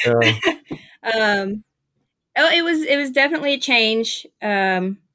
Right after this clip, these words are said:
Speaker 2: 'cause we were treating them with Plaquenil. And I, I don't remember seeing,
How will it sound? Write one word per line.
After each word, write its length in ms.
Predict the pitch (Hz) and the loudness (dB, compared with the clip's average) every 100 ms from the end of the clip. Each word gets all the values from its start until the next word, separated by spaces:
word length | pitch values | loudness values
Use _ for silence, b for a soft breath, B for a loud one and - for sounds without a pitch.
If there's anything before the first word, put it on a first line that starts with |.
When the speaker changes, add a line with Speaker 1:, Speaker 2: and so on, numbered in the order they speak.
| _ | _
Speaker 2:
'cause 140 | 233 | -4
we 100 | 226 | 0
were 100 | 220 | 0
treating 260 | 220 320 285 | 2 0 2
them 120 | 262 | 0
with 140 | 247 247 | -2 0
Plaquenil. 760 | 247 240 226 214 208 202 208 _ _ _ _ _ _ _ _ _ _ _ - | 0 0 0 2 2 -2 -4 _ _ _ _ _ _ _ _ _ _ _ -2
And 100 | 254 | 2
I, 260 | 285 277 269 | 2 2 0
I 20 | |
don't 240 | 294 - _ _ _ _ - - | 0 -4 _ _ _ _ -20 -8
remember 460 | 220 214 214 202 202 | -4 -2 0 -2 -4
seeing, 680 | - 226 214 202 196 202 | -4 -2 0 0 -2 -6